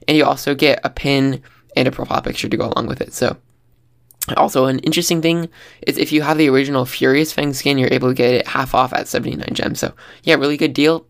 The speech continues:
if you like the skin. But yeah, overall, these skins are amazing, especially the base model. Just look like a way, way cooler version of Fang. Plus,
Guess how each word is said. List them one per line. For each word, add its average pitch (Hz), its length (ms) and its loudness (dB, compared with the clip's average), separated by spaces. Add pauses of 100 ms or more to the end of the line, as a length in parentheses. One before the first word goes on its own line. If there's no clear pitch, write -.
if 131 180 -2
you 131 80 2
like 117 180 -2
the - 60 -16
skin. 185 320 -2 (500)
But - 80 -6
yeah, 185 60 4
overall, 180 320 2
these 185 220 -2
skins 196 300 0 (140)
are 170 320 4
amazing, 147 720 0 (160)
especially 170 380 0
the 139 60 2
base 123 240 -2
model. 131 400 2 (300)
Just - 360 -4 (100)
look 160 140 0
like 175 180 0 (200)
a 160 100 4
way, 160 640 2
way 135 400 2
cooler 131 360 0
version 123 400 -2
of 127 320 -2
Fang. 147 380 0 (420)
Plus, 180 460 0